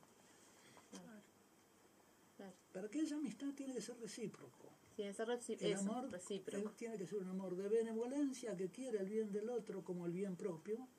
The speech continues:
Speaker 2: que tu bien, ¿no? es el bien de tu esposo y el bien de tu esposo es el tuyo. ¿Eh?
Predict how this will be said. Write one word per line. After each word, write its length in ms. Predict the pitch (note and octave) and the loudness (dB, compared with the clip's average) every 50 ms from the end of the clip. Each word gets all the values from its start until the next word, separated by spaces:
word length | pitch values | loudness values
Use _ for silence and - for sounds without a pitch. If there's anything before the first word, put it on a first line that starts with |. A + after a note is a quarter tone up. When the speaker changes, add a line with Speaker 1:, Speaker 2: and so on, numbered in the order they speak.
| - - | -14 -4
Speaker 2:
que 120 | - G3 - | -4 -2 -2
tu 160 | - G3 F#3+ | 0 0 0
bien, 480 | G#3 A3+ A#3 A3+ A3 A3 A3 A3 G#3+ G#3 - | 0 0 -2 0 0 0 0 0 -2 -4 -8
¿no? 320 | F#3 F#3 G#3 A3 A3+ A#3 - - - - - - - - | -8 -6 -6 -6 -6 -8 -12 -18 -20 -20 -20 -18 -8 -6
es 160 | F#3 E3+ - | -4 0 0
el 100 | G3+ F3+ | 0 2
bien 240 | F#3+ A#3 A3+ G#3 F#3+ | 2 2 2 2 0
de 100 | F3+ F3 | 0 0
tu 100 | F3 G#3+ | 0 -2
esposo 600 | G3 - - - F#3+ F3 E3+ E3 - G3 G3 F#3+ F#3+ | -2 -2 -4 -6 -6 -6 -6 -8 -10 -8 -8 -6 -2
y 120 | F3+ F3+ | 0 0
el 100 | F#3 F#3 | 0 2
bien 160 | G3+ A3 G#3+ | 2 0 0
de 80 | G#3 F#3 | 0 -2
tu 120 | F3+ G3 | -4 -6
esposo 340 | E3+ - - G3 E3 - F3+ | -8 -6 -6 -8 -4 -4 -6
es 100 | D#3+ D#3+ | -6 -6
el 120 | E3 D#3 D#3 | -8 -10 -8
tuyo. 400 | - D#3+ C#3+ B2 C3 C#3+ F3+ A#3 B3 - - - - - - - - - - - - - - - - - - - - - | -8 -8 -8 -8 -10 -10 -10 -10 -10 -12 -18 -20 -20 -20 -20 -20 -20 -20 -20 -20 -20 -20 -20 -20 -20 -20 -20 -20 -18 -12
¿Eh? 180 | D3 E3+ G#3+ | -8 -8 -6